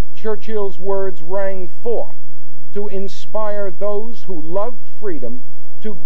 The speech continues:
gird themselves for the long struggle to defeat a monstrous tyranny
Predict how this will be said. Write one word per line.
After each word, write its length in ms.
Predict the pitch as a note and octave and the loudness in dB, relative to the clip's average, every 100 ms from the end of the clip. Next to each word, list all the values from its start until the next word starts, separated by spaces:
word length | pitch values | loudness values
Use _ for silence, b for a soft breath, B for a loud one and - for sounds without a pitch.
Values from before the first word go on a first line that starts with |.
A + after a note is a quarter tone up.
| - | 0
gird 320 | A3+ A#3+ - | 0 0 0
themselves 720 | F3+ D#3 - F3+ F3 F3+ F3 | 0 0 0 0 0 0 0
for 160 | - F3 | 0 0
the 80 | |
long 480 | E3+ F3+ F#3+ A3 G#3 | 0 0 0 0 0
struggle 560 | G#3 - G#3+ F3+ - - - - - - | 0 0 0 0 0 0 0 0 0 0
to 100 | F3+ | 0
defeat 380 | F3+ - G3+ | 0 0 0
a 80 | G3 | 0
monstrous 720 | F#3+ F#3 A3 A#3 - D#3+ C3+ - | 0 0 0 0 0 0 0 0
tyranny 520 | F3 D3 C3+ C3+ C3+ | 0 0 0 0 0